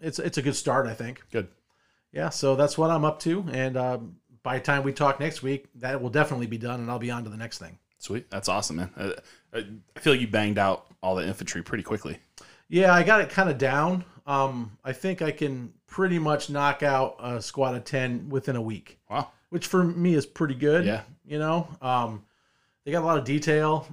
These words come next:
Speaker 1: and it's hard with my, uh, color scheme with the blue and the white, uh, because you throw the white on, you know, I do my white base coat, then I hit the blue on there,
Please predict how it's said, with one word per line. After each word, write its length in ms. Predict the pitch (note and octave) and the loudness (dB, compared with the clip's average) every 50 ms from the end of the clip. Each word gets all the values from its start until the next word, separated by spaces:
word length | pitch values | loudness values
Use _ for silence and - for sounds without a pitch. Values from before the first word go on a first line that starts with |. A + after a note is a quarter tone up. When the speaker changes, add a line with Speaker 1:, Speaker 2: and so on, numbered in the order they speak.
| - - | -14 -8
Speaker 1:
and 280 | D3+ D3 C#3 C3+ C3+ B2+ | -4 -2 -2 -2 -4 -4
it's 180 | C3+ C3+ - | -6 -6 -6
hard 540 | - - E3+ F3 E3+ E3 D#3+ D3 C3+ A#2 A2 - - _ _ _ _ _ _ | -2 0 2 4 4 4 4 2 0 -2 -10 -14 -20 _ _ _ _ _ _
with 240 | - D3 C#3+ C#3 C#3 | -10 -6 -6 -4 -2
my, 240 | C#3+ C#3 B2+ B2 A#2 | -2 -2 -2 -2 -2
uh, 140 | A#2 - - | -4 -6 -4
color 260 | - - D#3 D3+ C#3 | 0 2 2 2 2
scheme 300 | - - - C#3+ C3+ C3 | 2 -2 -4 -2 -2 -2
with 100 | C3 B2+ | -4 -4
the 80 | - C3+ | -4 -6
blue 240 | A2 B2+ C#3 C#3+ | -4 -2 -2 0
and 100 | C#3 B2+ | 0 0
the 60 | A#2+ A2+ | -2 -4
white, 360 | A2 A#2+ A#2+ A#2 A2+ - _ _ _ _ _ _ _ _ _ _ _ _ _ _ | -4 -4 -4 -4 -6 -8 _ _ _ _ _ _ _ _ _ _ _ _ _ _
uh, 240 | - B2 A#2+ A2+ A2 G#2 | -6 -6 -4 -4 -6 -8
because 640 | G#2 A#2 A2+ - C#3+ C3 B2+ A#2+ G#2+ - - - - _ _ _ _ _ _ _ _ | -8 -8 -2 0 0 0 0 0 -4 -6 -8 -10 -14 _ _ _ _ _ _ _ _
you 100 | - B2+ | -18 -8
throw 160 | - D#3 D#3 | -2 2 2
the 80 | C#3+ C#3 | 4 4
white 220 | C3 C#3 C#3+ C#3+ | 4 4 4 4
on, 140 | C3+ B2+ A2+ - _ _ _ _ _ _ _ _ _ _ | 2 0 -6 -10 _ _ _ _ _ _ _ _ _ _
you 140 | - B2+ B2 | -8 -6 -4
know, 80 | A2+ A2 | -4 -2
I 100 | A2+ A#2 | -4 -2
do 160 | B2 B2 D3+ | -2 -2 -2
my 100 | C#3 B2+ | -2 -4
white 320 | B2 B2+ C3 C#3 C3+ A#2+ A2 | -4 0 2 2 2 4 4
base 220 | C#3 C#3 C#3 C3+ - | 4 4 4 4 2
coat, 440 | - C#3+ C3 B2+ B2 A#2+ - - _ - | 0 0 2 2 0 -2 -4 -6 _ -8
then 140 | C3 C#3 C3+ | -4 -4 -2
I 40 | B2+ | -2
hit 160 | C#3 C#3 - | -2 -4 -4
the 80 | C#3 | -4
blue 300 | A#2 G2+ C#3 D#3+ E3 D3+ C3+ | -4 0 2 2 4 4 2
on 180 | A#2+ A2+ A2 | 0 -2 -4
there, 340 | A2 A2+ A2 G#2+ G#2+ A2 A2 | -6 -6 -6 -6 -8 -10 -12